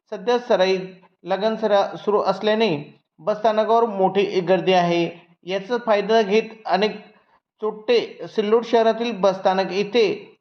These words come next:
छोट्या मोठ्या चोरीच्या घटना घ-, घडत आहे. मात्र याकडे पोलिसांचे दुर्लक्ष असल्याचे चित्र सिल्लोड शहर इथे दिसून येत आहे. बस स्थानकावरून दुचाकीसह सोन्याचे दागिने, बॅगी चोरण्याच्या घटनांमध्ये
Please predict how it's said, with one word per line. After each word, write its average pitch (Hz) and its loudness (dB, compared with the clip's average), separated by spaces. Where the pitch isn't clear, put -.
छोट्या 208 -2
मोठ्या 220 0
चोरीच्या 185 0
घटना 180 -2
घ-, 180 0
घडत 180 2
आहे. 170 2
मात्र 190 0
याकडे 208 2
पोलिसांचे 185 0
दुर्लक्ष 220 -2
असल्याचे 214 0
चित्र 220 -2
सिल्लोड 165 0
शहर 185 2
इथे 202 0
दिसून 190 -2
येत 190 2
आहे. 175 2
बस 190 0
स्थानकावरून 226 2
दुचाकीसह 196 0
सोन्याचे 185 0
दागिने, 196 0
बॅगी 170 0
चोरण्याच्या 208 0
घटनांमध्ये 214 2